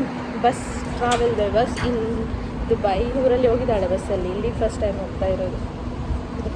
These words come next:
ತುಂಬ ಅಂದ್ರೆ ತುಂಬ ಅಂದ್ರೆ ತುಂಬ ಬಿಸಿಲು ಇದೆ, ಕಣ್ಣು ಓಪನ್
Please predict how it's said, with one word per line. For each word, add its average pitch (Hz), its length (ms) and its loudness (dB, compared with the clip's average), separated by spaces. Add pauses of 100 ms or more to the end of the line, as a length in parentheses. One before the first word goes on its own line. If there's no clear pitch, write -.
ತುಂಬ 233 200 -2 (140)
ಅಂದ್ರೆ 269 240 0 (140)
ತುಂಬ 285 160 -4 (100)
ಅಂದ್ರೆ 294 200 0 (120)
ತುಂಬ 285 280 4 (100)
ಬಿಸಿಲು 311 520 4
ಇದೆ, 285 160 4 (840)
ಕಣ್ಣು 285 280 6
ಓಪನ್ 339 300 4